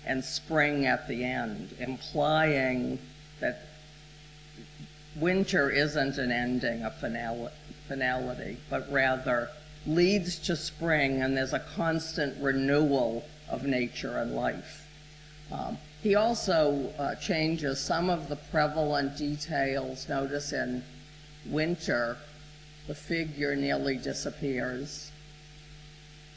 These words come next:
In spring, the figure of the man nearly disappears, and the stars that you find in summer become spiral galaxies.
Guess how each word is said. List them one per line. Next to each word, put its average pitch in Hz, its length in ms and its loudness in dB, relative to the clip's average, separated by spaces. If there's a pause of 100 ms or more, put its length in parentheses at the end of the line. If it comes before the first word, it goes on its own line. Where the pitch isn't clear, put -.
(560)
In 143 340 2
spring, 151 1040 2
the 156 80 -2
figure 147 500 0
of 131 200 -2
the 143 80 -2
man 147 560 0
nearly 127 340 0
disappears, 120 1000 -6 (580)
and 147 240 2
the 143 120 0
stars 165 1040 2
that 135 220 2
you 139 100 -2
find 143 480 0
in 135 160 -2
summer 147 560 0 (100)
become 139 760 0 (500)
spiral 131 800 0
galaxies. - 1000 -6